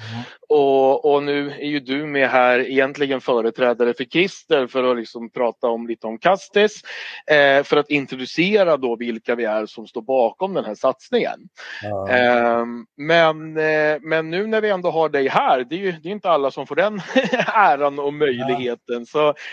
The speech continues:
Speaker 2: vill jag ju såklart göra det bästa utav det. Om vi går tillbaka till, till dig och din resa här, eh,
Speaker 1: Ja.
Speaker 2: du har ju stött på en del, eh, tomtar <laughs> du också.
Speaker 1: Ja, men det är klart
Speaker 2: Eh.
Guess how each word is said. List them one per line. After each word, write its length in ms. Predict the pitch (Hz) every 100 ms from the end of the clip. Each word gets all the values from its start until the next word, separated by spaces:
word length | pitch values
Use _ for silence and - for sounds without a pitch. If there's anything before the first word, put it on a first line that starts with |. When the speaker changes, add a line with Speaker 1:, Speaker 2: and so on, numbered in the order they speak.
| -
Speaker 2:
vill 140 | - 170
jag 40 |
ju 40 | 170
såklart 400 | 156 - 160 160
göra 160 | 156
det 140 | 151 147
bästa 340 | 160 - -
utav 280 | 156 175 180
det. 260 | 269 160 262 _ - - - - _
Om 120 | 202
vi 80 | 220
går 140 | 220
tillbaka 580 | 214 180 240 285 - 247
till, 520 | 240 226 202 190 190 -
till 220 | 214 185
dig 340 | 214 247 233
och 60 | 208
din 320 | 196 262 254
resa 500 | 226 165 131 - 156
här, 520 | 139 143 135 127 127
eh, 260 | 131 127 127
Speaker 1:
Ja. 340 | 117 120 123 131
Speaker 2:
du 140 | 190
har 140 | 196 226
ju 140 | 233
stött 280 | - 220 -
på 220 | 185 180
en 160 | 175 165
del, 400 | 160 156 151 151 151
eh, 60 | 147
tomtar 720 | - 175 139 - 151 135 127 - 160 - - 254 - -
<laughs> 600 | 247 - 233 427 - -
du 200 | 156 175
också. 320 | 208 - - 131 117 - -
Speaker 1:
Ja, 100 | 147
men 100 | 151
det 60 | 156
är 60 | 151
klart 260 | 135
Speaker 2:
Eh. 60 | 127